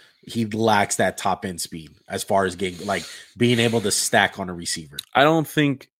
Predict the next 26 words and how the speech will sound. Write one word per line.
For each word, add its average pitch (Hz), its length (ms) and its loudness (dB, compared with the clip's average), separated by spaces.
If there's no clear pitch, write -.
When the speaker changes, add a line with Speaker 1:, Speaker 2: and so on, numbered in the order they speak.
Speaker 2:
as 113 160 2
a 107 40 -4
cornerback 104 480 0
you 104 100 -2
always 101 240 0
have 95 180 0
to 92 60 -12
be 92 220 -6
the 95 80 0
blaze, 92 500 -2
like, 92 180 -6
the 85 80 -8
fastest, 87 500 -2
but 95 140 0
there's, 98 180 0
like, 90 120 0
a 82 80 -4
threshold. - 580 -8
Anything 120 340 -2
after 110 260 0
four 98 200 0
or 90 40 0
five, 87 320 0
you 90 100 -6
kinda, 90 300 -4
like, 87 260 -4